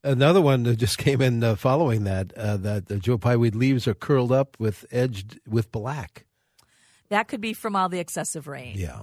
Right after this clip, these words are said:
Speaker 2: Um,
Speaker 1: makes
Speaker 2: it's
Speaker 1: sense.
Speaker 2: a, it's a plant that tolerates wet conditions. We use it in rain gardens a lot and low, low-lying areas. You'll see it along lakes and, and rivers. But sometimes it could be that there's some compacted
Speaker 1: <clears throat>
Speaker 2: soil and it's just kinda sitting in there. So it could be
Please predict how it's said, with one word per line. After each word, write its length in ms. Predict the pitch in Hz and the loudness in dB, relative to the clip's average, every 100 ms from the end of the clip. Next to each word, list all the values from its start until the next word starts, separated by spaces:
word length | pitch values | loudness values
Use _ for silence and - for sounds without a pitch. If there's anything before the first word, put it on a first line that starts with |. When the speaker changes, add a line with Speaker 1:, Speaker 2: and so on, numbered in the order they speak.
| - | -8
Speaker 2:
Um, 340 | 175 165 165 | -4 -2 -4
Speaker 1:
makes 140 | 156 - | -8 -10
Speaker 2:
it's 140 | 185 | -6
Speaker 1:
sense. 180 | 233 202 | -6 -6
Speaker 2:
a, 40 | |
it's 120 | 202 226 | -6 -8
a 60 | |
plant 320 | - 226 214 | -8 -6 -6
that 180 | 214 151 | -8 -10
tolerates 560 | - 170 175 175 160 - | -6 -6 -4 -6 -8 -10
wet 160 | 156 | -14
conditions. 580 | - 156 156 160 170 160 | -12 -12 -10 -10 -10 -12
We 100 | 160 | -10
use 200 | 156 160 | -10 -8
it 120 | 165 | -8
in 120 | 147 143 | -10 -12
rain 200 | 147 151 | -12 -10
gardens 380 | 151 156 156 | -10 -8 -10
a 60 | 160 | -10
lot 400 | 151 147 147 151 | -10 -8 -8 -10
and 140 | 151 151 | -14 -10
low, 320 | 156 156 151 | -8 -8 -10
low-lying 460 | 165 170 170 156 151 | -8 -6 -4 -6 -8
areas. 440 | 151 151 156 151 | -12 -10 -10 -12
You'll 80 | 156 | -12
see 180 | - 165 | -12 -12
it 60 | |
along 320 | 156 147 151 147 | -10 -10 -10 -10
lakes 400 | 147 147 - 156 | -12 -12 -14 -12
and, 220 | 147 147 _ _ _ _ | -12 -14 _ _ _ _
and 220 | 175 165 | -6 -4
rivers. 240 | 180 175 | -6 -6
But 160 | - 151 | -10 -6
sometimes 480 | 214 214 208 196 170 | -6 -4 -4 -4 -6
it 80 | |
could 160 | - 190 | -8 -8
be 120 | 180 | -4
that 180 | 170 156 | -6 -6
there's 160 | 160 151 | -8 -10
some 140 | 160 | -12
compacted 540 | - - 165 160 175 160 | -14 -12 -10 -10 -10 -8
Speaker 1:
<clears throat> 20 | |
Speaker 2:
soil 300 | 170 165 151 | -4 -4 -6
and 120 | 151 | -8
it's 180 | 151 - | -12 -14
just 160 | 160 | -14
kinda 220 | - 156 143 | -12 -12 -10
sitting 380 | - 147 147 | -12 -12 -12
in 120 | 151 139 | -12 -12
there. 140 | 131 | -14
So 180 | - 160 | -12 -12
it 80 | 147 | -12
could 180 | - 147 | -12 -12
be 280 | 156 147 | -12 -12